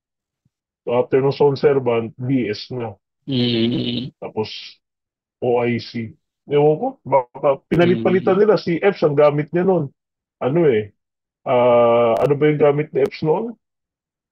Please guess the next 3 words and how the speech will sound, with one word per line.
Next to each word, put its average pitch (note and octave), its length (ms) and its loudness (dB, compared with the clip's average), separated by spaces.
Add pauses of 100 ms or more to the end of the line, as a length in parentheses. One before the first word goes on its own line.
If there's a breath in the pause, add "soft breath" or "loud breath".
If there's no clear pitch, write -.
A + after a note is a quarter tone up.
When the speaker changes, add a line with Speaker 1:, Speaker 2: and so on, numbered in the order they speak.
(140)
Speaker 1:
Ah, B2 560 2
tagapangasiwang C#3+ 1200 2
pangkalahatan. C3 960 0